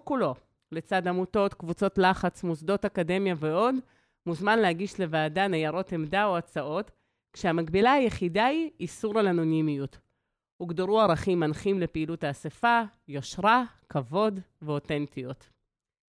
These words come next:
לאחר כשנה של דיונים, האספה הגישה הצעה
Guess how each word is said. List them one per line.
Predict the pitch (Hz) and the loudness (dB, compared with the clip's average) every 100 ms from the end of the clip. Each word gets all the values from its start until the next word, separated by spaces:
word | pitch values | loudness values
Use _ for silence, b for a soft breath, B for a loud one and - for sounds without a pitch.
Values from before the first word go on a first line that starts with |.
| _ _ _ _ _ _ | _ _ _ _ _ _
לאחר | 180 185 277 302 | 0 2 2 2
כשנה | 311 - 180 180 | 0 0 2 2
של | 202 233 | 2 0
דיונים, | 175 165 151 139 147 226 277 _ _ _ _ _ _ _ - | 2 2 2 0 0 -2 -4 _ _ _ _ _ _ _ 0
האספה | 185 190 190 - | 0 2 0 4
הגישה | 233 180 202 - 170 | 4 4 -2 2 0
הצעה | - 180 185 | 2 0 2